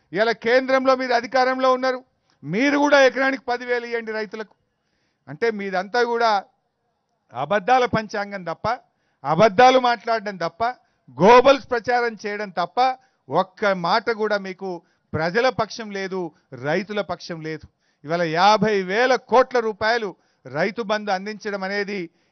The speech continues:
ఈ దేశంలోనే ఒక రికార్డు. రైతుల మీద ఇంత బడ్జెట్, ఇవాళ భారతదేశంలో ఇరవై ఎనిమిది రాష్ట్రాలుంటే వ్యవసాయ శాఖకు రాష్ట్ర బడ్జెట్లో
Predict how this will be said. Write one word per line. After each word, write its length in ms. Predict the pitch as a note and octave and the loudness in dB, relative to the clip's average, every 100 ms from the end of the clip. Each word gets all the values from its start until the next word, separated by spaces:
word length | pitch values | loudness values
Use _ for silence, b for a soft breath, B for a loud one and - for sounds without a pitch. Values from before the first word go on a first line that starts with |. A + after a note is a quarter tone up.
| D3+ | -8
ఈ 140 | D#3+ | -8
దేశంలోనే 680 | C#3 E3+ G#3 A#3 G#3+ G3+ G3 | -4 -4 -4 -6 -8 -6 -6
ఒక 180 | F#3 E3 | -8 -10
రికార్డు. 440 | D3 F3+ E3 _ _ _ _ _ | -10 -8 -8 _ _ _ _ _
రైతుల 420 | C#3 G#3 C4 C4 B3+ | 0 0 2 2 4
మీద 260 | B3+ B3+ | 2 0
ఇంత 340 | A#3+ A#3+ A3 A#3 | 0 -2 0 2
బడ్జెట్, 500 | G3+ G3+ B3+ A#3+ _ _ _ _ _ - | 2 2 2 2 _ _ _ _ _ -8
ఇవాళ 160 | F3 G3+ | -4 0
భారతదేశంలో 880 | F#3 G#3 B3+ A#3+ B3+ B3 B3+ C4 B3 | 4 6 6 4 4 2 0 2 2
ఇరవై 280 | A#3 B3 | 2 4
ఎనిమిది 340 | B3+ B3+ B3+ A#3 | 4 2 -2 0
రాష్ట్రాలుంటే 840 | A#3 A#3+ C4+ C#4 C#4 B3 C4+ F#3+ _ _ _ _ C3 | -2 -2 -2 -2 -2 0 0 0 _ _ _ _ -10
వ్యవసాయ 800 | D3 G3+ B3 A#3+ B3+ C#4 C#4+ | 0 4 4 2 4 6 6
శాఖకు 560 | C#4 C4 C4+ B3+ G3+ E3 _ _ _ - | 4 2 2 -2 -6 -14 _ _ _ -8
రాష్ట్ర 500 | D3+ G#3+ C4 - C4 | 2 4 4 2 0
బడ్జెట్లో 880 | G#3+ A#3 G3 C#4+ C#4 C#4+ D4+ D4+ | 2 0 2 0 2 4 6 6